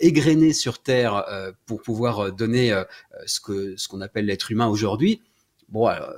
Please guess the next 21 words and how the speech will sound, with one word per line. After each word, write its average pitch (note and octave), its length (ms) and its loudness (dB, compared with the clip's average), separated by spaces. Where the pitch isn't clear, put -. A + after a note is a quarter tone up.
scientifiquement C3 640 0
aujourd'hui, A#2 480 2
euh, G2+ 100 2
c'est - 220 -6
assez A2 200 -6
mal G#2 180 -2
barré A#2 300 -2
quand - 140 -6
même D#3+ 180 -2
parce A2 220 -8
que G2 220 -8
on F#2+ 120 -4
a G2 80 -2
quand A2 120 -4
même B2 160 2
toute - 200 -6
une A#2+ 80 0
suite, G3 320 0
hein, A#2 120 0
on G#2 60 -2
a, F2+ 140 -4